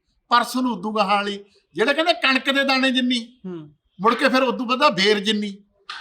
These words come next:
Speaker 1: ਫਿਰ ਹੁੰਦਾ, "ਯਾਰ, ਉਹ ਤਾਂ ਅੱਧਾ ਤੋਲਾ ਨੂੰ ਮਾਰਦਾ ਮੂੰਹ।" ਤੇ ਇਹ ਮਹਿੰਗਾਈ ਕਿੰਨੀ ਆ,
Speaker 2: ਹੂੰ।
Speaker 1: ਆਮ ਲੋਕ ਕਿਵੇਂ, ਇਹ ਭੁੱਕੀ ਪੰਜ ਹਜ਼ਾਰ ਰੁਪਏ ਕਿਲੋ ਆ।
Speaker 2: ਹੂੰ।
Speaker 1: ਹੁਣ ਐਂ ਤਾਂ ਨਹੀਂ ਵੀ ਤੂੰ, ਜਿਹੜੀ ਇਹ ਭੁਲੇਖਾ ਪਾਉਂਦੇ ਨੇ ਨਾ ਵੀ ਡੋਡੇ ਬੀਜ ਕੇ,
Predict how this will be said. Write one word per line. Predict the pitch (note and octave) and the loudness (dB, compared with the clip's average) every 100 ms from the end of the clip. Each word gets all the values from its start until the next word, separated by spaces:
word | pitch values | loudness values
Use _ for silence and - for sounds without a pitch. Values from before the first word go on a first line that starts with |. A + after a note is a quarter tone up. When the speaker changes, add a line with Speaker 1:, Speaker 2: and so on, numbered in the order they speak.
| - | -4
Speaker 1:
ਫਿਰ | G#3+ B3 | 2 4
ਹੁੰਦਾ, | B3 C4 | 4 2
"ਯਾਰ, | B3 B3 | 2 2
ਉਹ | B3+ | 2
ਤਾਂ | C#4+ | 2
ਅੱਧਾ | G#3+ D4 | 2 0
ਤੋਲਾ | C#4+ A#3 A#3 | 2 0 0
ਨੂੰ | A3 | 2
ਮਾਰਦਾ | G#3+ G3+ G3+ | 2 2 -2
ਮੂੰਹ।" | G#3 A3+ - _ _ _ - | -4 -12 -18 _ _ _ -6
ਤੇ | A#3 | -2
ਇਹ | |
ਮਹਿੰਗਾਈ | B3+ G#3+ G#3 G#3+ | 0 2 2 0
ਕਿੰਨੀ | A3 A3 | -2 -8
ਆ, | A#3 | -8
Speaker 2:
ਹੂੰ। | A3+ _ _ D#3 | -10 _ _ -6
Speaker 1:
ਆਮ | A#3 A3+ | 0 0
ਲੋਕ | A#3+ A#3 - | 0 -4 -6
ਕਿਵੇਂ, | A3+ A#3 | -6 -4
ਇਹ | A3+ G#3+ A#3 A#3 - _ - | -4 -4 -6 -6 -10 _ -6
ਭੁੱਕੀ | - C#4 | -4 -2
ਪੰਜ | C4+ C4 | 2 4
ਹਜ਼ਾਰ | C4 B3+ | 4 2
ਰੁਪਏ | B3 B3+ | 0 -2
ਕਿਲੋ | A#3+ A#3 | -2 0
ਆ। | E3 | -2
Speaker 2:
ਹੂੰ। | - _ F3 E3 D#3 - | -4 _ -16 -16 -16 -2
Speaker 1:
ਹੁਣ | B3 | 0
ਐਂ | C#4 D#4 | 2 2
ਤਾਂ | F4 F4 | 2 -2
ਨਹੀਂ | F4 | -2
ਵੀ | |
ਤੂੰ, | F4 D#4+ B3+ A3 | -6 -8 -8 -8
ਜਿਹੜੀ | D4+ F4 | -4 -2
ਇਹ | E4+ E4+ | -2 -4
ਭੁਲੇਖਾ | - E4 D4+ - D#4 | -4 -2 0 2 0
ਪਾਉਂਦੇ | D#4 A#3+ | 2 -6
ਨੇ | G#3+ | -4
ਨਾ | C4 D#4+ - _ _ | -4 -4 -6 _ _
ਵੀ | A3 C#4 | -6 -2
ਡੋਡੇ | F#3 G#3+ F#3 C4+ | 2 2 2 0
ਬੀਜ | G#3+ G#3+ A3 - | 0 -4 -4 -8
ਕੇ, | - A#3 G3+ F3 | -8 -4 -2 -4